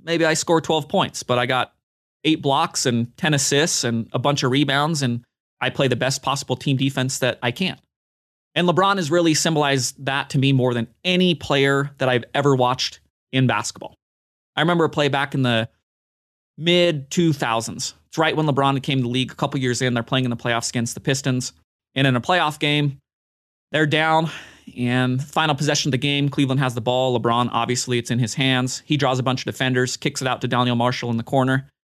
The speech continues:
for what would be the game-winning three. Clanks it at the buzzer, misses. And I'm going, "Ah, all right, that's, you know, hopefully we'll get it back next game, but that's a good play."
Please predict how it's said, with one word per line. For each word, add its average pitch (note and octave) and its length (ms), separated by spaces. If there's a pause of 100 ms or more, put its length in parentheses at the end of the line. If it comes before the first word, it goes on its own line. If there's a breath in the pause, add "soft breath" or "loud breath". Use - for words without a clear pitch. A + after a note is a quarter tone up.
(420)
for C3 120
what B2+ 180
would D3 120
be C#3 120
the B2 100
game-winning B2 380
three. C3+ 360 (640)
Clanks F3+ 360
it D#3+ 100
at - 60
the C#3 80
buzzer, C#3+ 400
misses. C3+ 560 (640)
And E3+ 100
I'm F#3+ 140
going, D#3 280
"Ah, C3+ 460 (840)
all D3 120
right, C3 180
that's, - 380
you C3+ 100
know, C3+ 220 (580)
hopefully D3 240
we'll C3 80
get C#3 140
it B2+ 60
back C3+ 180
next C#3 220
game, C3+ 220
but - 120
that's A#2+ 180
a - 40
good A#2+ 180
play." C#3 360